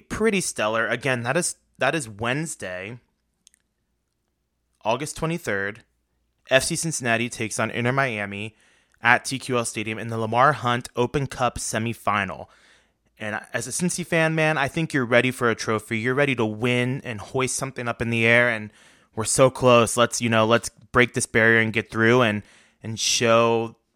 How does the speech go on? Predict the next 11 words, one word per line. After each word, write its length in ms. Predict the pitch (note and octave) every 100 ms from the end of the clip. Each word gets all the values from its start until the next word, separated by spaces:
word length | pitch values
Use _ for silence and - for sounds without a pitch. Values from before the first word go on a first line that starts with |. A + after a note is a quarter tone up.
| _ G#2+
the 100 | B2+
world 560 | A2 A2 B2+ F3 F3
and, 300 | A2 A2 A2+
and 120 | G#2+
the 60 | A#2+
world 160 | A2+ A2+
of 60 |
soccer 440 | - G#2+ - D#3+ D#3
that 200 | G2+ -
Cincy's 460 | B2+ A#2 B2 A2+
a 280 | A2 G#2+